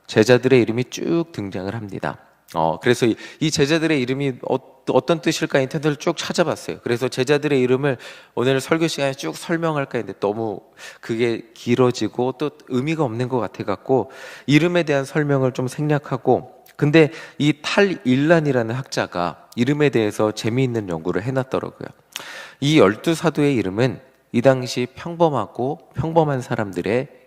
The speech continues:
이름이었다고 합니다. 그러니까, 어, 한 반에 정훈이라는 이름이 여러 명 있었어요. 마씨 때문에 제가 저희 학교에, 아, 마씨이기 때문에, 아, 제 성이 한 명이었지만 정훈이라는 이름은 한 학교에 여러 명 있었습니다.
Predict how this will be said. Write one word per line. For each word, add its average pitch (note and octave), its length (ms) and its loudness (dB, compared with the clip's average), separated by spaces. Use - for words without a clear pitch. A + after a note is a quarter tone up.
이름이었다고 A2 680 -2
합니다. - 400 -16
그러니까, A2+ 600 0
어, A2 120 4
한 G#3 300 -4
반에 A#2 280 -2
정훈이라는 D3 680 -2
이름이 G2+ 260 -10
여러 F#2 200 -2
명 B2 200 -4
있었어요. D2+ 560 -12
마씨 - 480 -4
때문에 A2+ 380 -4
제가 F2 400 -2
저희 A#2 600 0
학교에, C3 420 -4
아, - 80 -10
마씨이기 B2 640 -2
때문에, A#2 440 -2
아, F2 280 0
제 G#2 520 0
성이 C#3+ 360 -4
한 G#3 300 -10
명이었지만 G#2 720 -4
정훈이라는 D3 720 -2
이름은 A2 380 -2
한 F3+ 220 -2
학교에 E3 520 -4
여러 G2+ 220 -2
명 A2+ 180 -6
있었습니다. - 680 -10